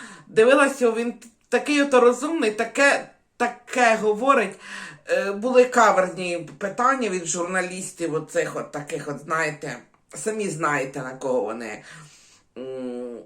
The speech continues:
служать, кому вони служать. І в світі є всього дві людини, яких я ненавижу більше за Путіна. От Путіна, конечно, це наш ворог, от, але є ще дві людини, яких я ненавижу ще, мабуть, більше за нього.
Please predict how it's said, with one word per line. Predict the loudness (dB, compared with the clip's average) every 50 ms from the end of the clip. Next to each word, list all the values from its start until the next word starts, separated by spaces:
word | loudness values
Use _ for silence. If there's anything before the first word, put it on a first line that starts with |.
| -18 -16 -14
служать, | -10 -8 -6 -2 0 0 0 2 2 2 2 0 0 -4
кому | -6 -6 -4 -2 0 0 0
вони | 2 0 -2 -4 -6 -8
служать. | -10 -8 -8 -6 -6 -6 -6 -8 -10 -12 -14 -16 -20 -20 -18 -16 -16 -14 -14 -14 -16 -16 -16 -18 -18 -20 _ _
І | -6 -4
в | -2
світі | -2 -2 -2 -2 0 2 4 4 4 2 0 -6 -10 -8 -8 -6 -6 -8 -10 -14 -18 _ _ _ _ _ _ _ _ _ _ _ _ _ _ _ _ _ _ _ _ _ _ _ _ _ _ _
є | -14 -4 -2 0 0
всього | 0 0 0 0 0 0
дві | -2 -2 -2 -2 -2
людини, | -2 0 2 2 4 4 2 0 -2
яких | -4 -6 -8 -10 -8 -6
я | -6 -4
ненавижу | -4 -4 -4 -4 -4 -4 -4 -6 -6 -6
більше | -6 -6 -6 -6 -6 -6 -6
за | -6 -6
Путіна. | -8 -8 -12 -16 -16 -16 -18 -20 -20 -20 -20 -20 _ _
От | -14 -14 -14 -8
Путіна, | -4 -4 -4 -4 -4 -4 -4 -4
конечно, | -4 -6 -8 -8 -8 -10 -10 -12 -14 -14 -18 -20 -20 -20 -16 _
це | -2 0 2
наш | 2 0 0 -2
ворог, | -2 0 2 4 6 6 4 4 0 -4 -10 -16 _ _ _ _ _ _ _ _ -20 -20 -20 -20 -20 -20 -20 -20 -20 _ _ -8
от, | -4 -2 0 0 -2 -2 -6 -2 0
але | 4 4 6 4
є | 4 4 4 4
ще | 4 2 2
дві | 2 2 0 0
людини, | 2 2 2 2 2 2 2 2
яких | 0 2 0 -2 0 2
я | 2
ненавижу | 2 2 2 2 2 2 2 2 0 -2 0
ще, | 0 0 2
мабуть, | 2 0 0 0 -2 -4 0 4
більше | 6 6 6 4 0 -2 -4 -4
за | -2 -4 -6
нього. | -8 -8 -12 -14 -14 -16 -20 -20